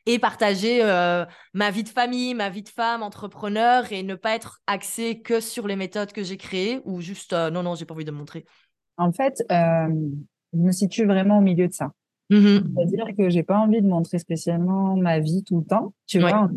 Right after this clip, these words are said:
Speaker 2: comme une blogueuse ou je sais pas quoi, une, une influenceuse pourrait le faire. Euh, c'est pas du tout mon, mon truc, moi, personnellement, c'est pas ça. Mais,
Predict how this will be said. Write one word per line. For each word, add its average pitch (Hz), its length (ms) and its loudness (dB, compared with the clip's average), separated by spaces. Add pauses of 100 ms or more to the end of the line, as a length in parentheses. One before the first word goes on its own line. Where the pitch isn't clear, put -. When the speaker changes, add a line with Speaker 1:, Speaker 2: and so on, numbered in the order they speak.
(200)
Speaker 2:
comme 196 160 2
une 170 180 4
blogueuse 180 720 4
ou 175 80 2
je - 60 -6
sais 175 60 -6
pas 165 120 2
quoi, 156 160 -2
une, 165 120 0
une 151 420 0
influenceuse 202 640 0
pourrait 185 240 0
le 180 80 -2
faire. 233 220 -4 (420)
Euh, 156 240 4
c'est 151 200 -4
pas 180 200 0
du 170 240 0
tout - 140 -16
mon, 156 420 0 (320)
mon 156 160 0
truc, 440 280 0 (100)
moi, 202 180 2
personnellement, 165 560 -2
c'est 190 140 -6
pas 143 160 -8
ça. - 240 -8 (600)
Mais, 240 600 6